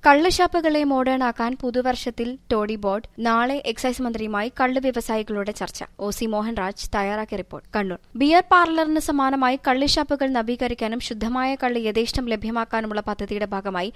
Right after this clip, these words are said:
ടോഡി വ്യവസായ ബോർഡ് പുതുവർഷത്തിൽ പ്രവർത്തനം തുടങ്ങും. എയർ കണ്ടീഷൻ ചെയ്ത മുറികൾ വരെ കള്ളുഷാപ്പുകളിൽ സജ്ജമാക്കും. വഴിയോരത്തെ തട്ടിക്കൂട്ടിയ കൂരകൾക്ക് പകരം നല്ല കെട്ടിടങ്ങളിലായിരിക്കും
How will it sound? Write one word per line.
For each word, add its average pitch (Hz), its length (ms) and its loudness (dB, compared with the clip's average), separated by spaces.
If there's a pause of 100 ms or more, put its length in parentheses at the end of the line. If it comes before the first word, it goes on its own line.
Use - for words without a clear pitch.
(100)
ടോഡി 269 340 4
വ്യവസായ 285 480 2
ബോർഡ് 233 280 0
പുതുവർഷത്തിൽ 233 680 -2
പ്രവർത്തനം 214 540 -4
തുടങ്ങും. 190 380 -8
എയർ 220 180 2
കണ്ടീഷൻ 226 400 0
ചെയ്ത 208 220 -2
മുറികൾ 208 400 0
വരെ 214 260 0
കള്ളുഷാപ്പുകളിൽ 214 760 -2
സജ്ജമാക്കും. 196 580 -8 (100)
വഴിയോരത്തെ 226 560 2
തട്ടിക്കൂട്ടിയ 226 600 -2
കൂരകൾക്ക് 214 520 -4
പകരം 202 360 -4 (200)
നല്ല 240 280 4
കെട്ടിടങ്ങളിലായിരിക്കും 254 960 0